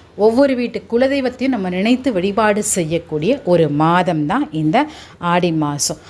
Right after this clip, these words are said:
அதனால இந்த ஆடியில அழகா குலதெய்வ கலசம் வைத்தும் வழிபாடு பண்ணுங்க. இதான் குலதெய்வ சொம்பு. இந்த சொம்பு நீங்க வச்சிருந்தீங்கன்னா அந்த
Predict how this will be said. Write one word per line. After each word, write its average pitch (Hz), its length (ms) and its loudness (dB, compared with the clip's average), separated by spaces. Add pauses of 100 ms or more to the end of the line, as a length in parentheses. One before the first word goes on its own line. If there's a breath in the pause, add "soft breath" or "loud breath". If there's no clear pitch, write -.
(120 loud breath)
அதனால 160 420 2
இந்த 214 380 0
ஆடியில 196 640 0 (260 loud breath)
அழகா 214 580 0
குலதெய்வ 226 480 0
கலசம் 208 480 -2
வைத்தும் 190 280 -4
வழிபாடு 170 540 -2
பண்ணுங்க. 156 440 -8
இதான் 208 280 2
குலதெய்வ 190 400 0 (120)
சொம்பு. 165 400 -2 (400 loud breath)
இந்த 233 300 2
சொம்பு 269 280 4
நீங்க 226 200 -2
வச்சிருந்தீங்கன்னா 226 680 0
அந்த 240 300 -4